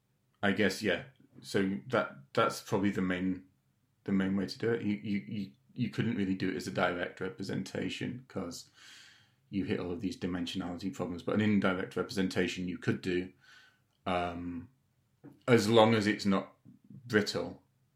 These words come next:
And ideally, you know, if you can stick gradients into the problem, then it becomes a lot easier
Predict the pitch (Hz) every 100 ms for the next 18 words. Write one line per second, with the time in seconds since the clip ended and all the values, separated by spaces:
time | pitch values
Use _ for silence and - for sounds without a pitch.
0 | _ _ _ _ _ - 101 98 95 101
1 | 98 98 95 92 98 95 90 90 87 -
2 | 98 98 - 95 - 98 95 95 90 -
3 | 87 - 87 98 85 87 90 90 - -
4 | - - - - 85 - 98